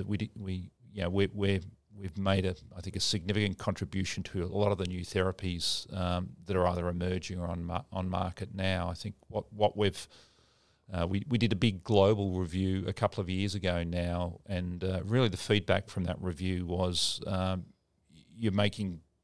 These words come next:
really good progress in, in the castrate resistant space, but we need to strengthen our focus,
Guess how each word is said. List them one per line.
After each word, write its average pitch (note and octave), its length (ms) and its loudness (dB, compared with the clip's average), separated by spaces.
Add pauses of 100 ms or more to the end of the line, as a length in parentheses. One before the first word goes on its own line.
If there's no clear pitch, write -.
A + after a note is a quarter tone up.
(360)
really G2 240 -2
good F#2+ 340 -2
progress G2+ 680 4
in, F2+ 280 -2
in F#2+ 160 -2
the F#2 80 -4
castrate F#2 600 -2
resistant F#2+ 460 -4
space, F2+ 360 -2
but - 140 -4
we G2 140 -2
need F#2+ 260 -2
to - 120 -6
strengthen F#2+ 580 -4
our F2 120 -4
focus, - 640 -2